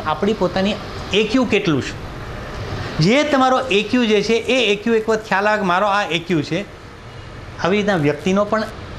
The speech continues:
એડવર્સિટી ક્વોશન્ટ હોય, ઓર્ગેનાઇઝેશનનો પણ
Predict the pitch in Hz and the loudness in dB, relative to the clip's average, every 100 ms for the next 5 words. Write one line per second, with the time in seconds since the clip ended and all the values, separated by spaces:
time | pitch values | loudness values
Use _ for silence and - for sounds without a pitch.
0 | - 165 170 196 202 214 214 202 196 208 | -6 -2 2 2 0 -2 0 0 2 2
1 | 202 220 - - - - - - - 143 | 2 0 -4 -12 -12 -12 -10 -6 0 2
2 | 156 180 180 175 190 - 208 214 214 214 | 4 4 4 4 2 2 2 2 2 0